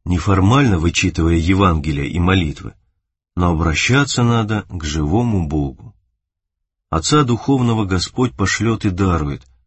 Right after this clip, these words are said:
когда к Господу обратишься. Ежедневно читай одну главу Евангелия, и две главы Апостола,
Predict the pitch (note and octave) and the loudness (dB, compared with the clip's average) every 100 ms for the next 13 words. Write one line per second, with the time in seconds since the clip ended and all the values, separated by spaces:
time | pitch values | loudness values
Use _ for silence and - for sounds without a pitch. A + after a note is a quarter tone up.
0 | _ - D#2 D#2+ E2 E2+ C#2+ F#2+ C3+ - | _ -8 -4 -2 -2 -2 -2 -2 -2 -2
1 | E2+ D#2+ D#2+ E2 - D2 - - - _ | -2 -2 -2 -4 -6 -8 -8 -10 -16 _
2 | _ _ _ _ _ _ _ _ _ _ | _ _ _ _ _ _ _ _ _ _
3 | _ _ - G2 A2 A#2+ D#3 C#3+ G2+ - | _ _ 0 2 4 2 2 2 0 0
4 | G2+ C3 C3 - E2+ G2 C3 G2 F2 G#2 | -2 0 0 -2 -2 0 0 0 0 0
5 | G#2 G2 D#2 D2 D2 C#2+ C2 - _ _ | 0 0 0 -2 -4 -6 -8 -14 _ _
6 | _ _ - E2 F2+ C3+ A2 F2+ E2 A2 | _ _ -8 -2 2 2 2 0 0 0
7 | E2+ D2+ C#2+ - C2+ C2+ | -2 -4 -6 -8 -12 -14